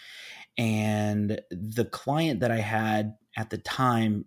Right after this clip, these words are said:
didn't want it to be on T V because they weren't being compensated. Um, T V shows now, they'll absolutely compensate you. Then they really weren't. Um, and the client was really private,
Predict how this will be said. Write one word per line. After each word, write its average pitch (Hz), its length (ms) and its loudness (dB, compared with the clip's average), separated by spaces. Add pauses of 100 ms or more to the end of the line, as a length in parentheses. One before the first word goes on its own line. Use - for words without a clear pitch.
didn't 113 260 0
want 110 360 2
it - 180 -2
to 113 100 -2
be 107 500 -2
on 104 220 -2
T 110 160 -6
V 113 160 2
because 107 300 -2
they 104 80 0
weren't 104 200 -4
being 101 180 -2
compensated. - 760 -10 (640)
Um, 104 340 2
T 170 140 2
V 165 80 4
shows 110 260 2
now, 110 600 4
they'll - 200 2
absolutely 107 440 2
compensate 95 440 -4
you. 62 220 -6 (500)
Then 135 320 8
they 113 120 6
really 110 320 6
weren't. 110 360 2 (260)
Um, 107 300 2
and 104 180 2
the 101 120 -2
client 104 240 -2
was 107 100 0
really 104 160 0
private, 104 460 -2